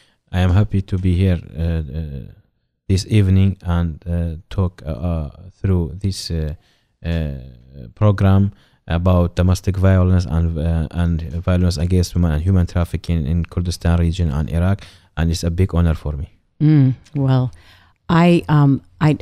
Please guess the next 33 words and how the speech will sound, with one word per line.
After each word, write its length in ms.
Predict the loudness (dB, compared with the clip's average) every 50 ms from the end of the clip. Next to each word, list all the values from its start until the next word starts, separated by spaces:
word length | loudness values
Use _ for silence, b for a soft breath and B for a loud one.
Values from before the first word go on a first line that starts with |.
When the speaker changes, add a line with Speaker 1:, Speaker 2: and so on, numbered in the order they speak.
| -8 _ _
Speaker 2:
one 200 | 0 2 4 4
of 100 | 4 2
the 80 | 2 0
disadvantages 1000 | 0 0 2 2 0 0 2 2 2 2 2 0 0 0 0 0 0 -2 -6 -10 -4
of 120 | -2 -2 -2
a 60 | -2
podcast 720 | -2 0 0 0 0 0 0 2 2 2 0 -2 -4 -2
is 180 | -2 -2 0 0
people 300 | -2 0 2 2 2 4
listen, 420 | 4 2 2 2 2 2 2 2
but 160 | 2 -2 -2
they 80 | -2 -6
can't 320 | -4 0 0 0 0 0
see. 480 | -2 -2 2 2 2 2 2 0 -4 -6 b b b b b b b b b _ _
And 420 | 4 4 4 4 4 2 0 -4 -2 _
I 200 | 2 4 4 6
want 260 | 4 4 2 2 0 -2
to 100 | -2 0
describe 560 | 2 0 0 0 0 0 2 2 0 0 0
for 120 | -2 0
them 300 | 2 2 4 4 4 2
who 160 | 2 2 2
you 240 | 4 4 2 2 2
are. 320 | 0 -2 -6 -12 -16 -18 b b b b b b b b b _
Uh, 180 | 2 4 4 4
Doctor 340 | 4 4 2 2 2 0 0
Sami 460 | 0 2 4 4 4 4 4 2 2
is 100 | 2 2
a 60 | 4
young 320 | 4 6 6 6 6 6
man, 440 | 6 6 4 4 4 2 2 0 -2 -6 -16 _ _ _ _ _ _ _ _ _ _ _ _ _ _
and 540 | 4 4 6 6 6 6 6 4 4 2 0 -4
y-, 120 | -10 -10